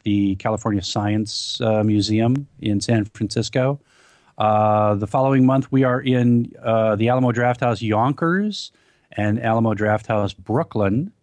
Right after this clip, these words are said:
Uh, plus, I think there's another show in Rhode Island, maybe, that we will be doing that same week. Uh, and we will be posting all of this stuff, uh,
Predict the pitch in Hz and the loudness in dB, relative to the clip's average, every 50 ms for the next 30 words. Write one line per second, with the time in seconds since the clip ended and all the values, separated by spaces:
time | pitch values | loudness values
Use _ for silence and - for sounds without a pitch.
0 | _ _ _ _ _ _ _ _ _ _ - 101 101 101 101 101 101 101 104 - | _ _ _ _ _ _ _ _ _ _ -8 -4 -2 0 0 0 0 -2 -4 -6
1 | - - 139 143 139 - - 127 120 - - 165 151 - 147 123 143 135 131 135 | -6 -4 -2 -2 -2 -2 -2 -4 -4 -2 -4 -4 -2 -2 -2 0 2 2 2 2
2 | 135 139 135 135 135 131 131 120 - - - - - - - - 135 131 131 131 | 2 2 2 2 2 2 0 0 -2 -6 -8 -8 -8 -8 -4 -2 -2 0 0 2
3 | 131 127 120 120 120 - - _ _ _ 131 123 127 127 123 120 120 113 110 110 | 0 0 -2 -4 -8 -14 -18 _ _ _ -4 -2 -2 0 0 0 0 0 -4 -6
4 | 110 117 123 123 123 127 127 127 123 123 - _ _ _ _ - _ _ _ _ | -4 -2 0 2 2 2 2 2 0 -2 -8 _ _ _ _ -20 _ _ _ _
5 | _ _ _ - 110 110 120 127 131 131 120 113 104 98 92 87 85 92 92 92 | _ _ _ -16 -12 -8 -4 -4 -2 -2 0 0 0 0 0 -2 -2 -2 -2 -2
6 | 92 90 92 90 90 85 101 104 101 95 92 95 - - 98 95 95 104 92 98 | -2 0 0 -2 -2 -2 -4 -2 0 0 0 -2 -2 -4 -6 -2 -2 0 0 0
7 | 98 98 98 95 92 87 - - 117 101 98 95 98 101 98 92 95 _ - _ | 0 2 2 2 0 -2 -2 -2 0 0 2 2 2 2 2 0 -2 _ -12 _
8 | _ _ _ _ _ - - - _ _ - - 98 98 98 110 127 131 123 127 | _ _ _ _ _ -20 -20 -20 _ _ -4 0 0 2 2 2 2 2 2 4
9 | 131 135 170 175 170 175 170 143 151 143 - - 151 147 147 - - 160 147 131 | 4 4 4 4 4 2 2 2 0 -2 -2 -2 -2 -2 -2 -2 -2 -2 -2 0
10 | 131 135 151 160 147 139 143 127 - - - 135 123 123 120 - - _ _ _ | 0 0 0 0 0 -2 -2 -4 -4 -4 -2 0 0 0 -2 -4 -10 _ _ _
11 | _ _ _ _ _ _ _ - 123 | _ _ _ _ _ _ _ -6 -4